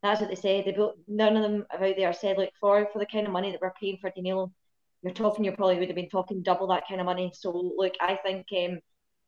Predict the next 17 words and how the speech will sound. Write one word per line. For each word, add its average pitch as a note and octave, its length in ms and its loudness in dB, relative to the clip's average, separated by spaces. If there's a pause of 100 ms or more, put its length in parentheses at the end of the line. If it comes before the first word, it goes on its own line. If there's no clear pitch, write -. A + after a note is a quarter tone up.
the F#3 60 -4
board G3 260 0
have F#3+ 100 0
done F#3 240 2
really F#3 200 2
well F3+ 200 6
in F#3 80 0
getting F3+ 220 -2
this F3+ 160 -10
Danilo F#3 380 -2
guy F3 260 0
on E3+ 100 -2
the F3 120 -4
board. F3+ 220 0
I'm F3+ 180 0
really F3+ 200 0
excited F3 300 -6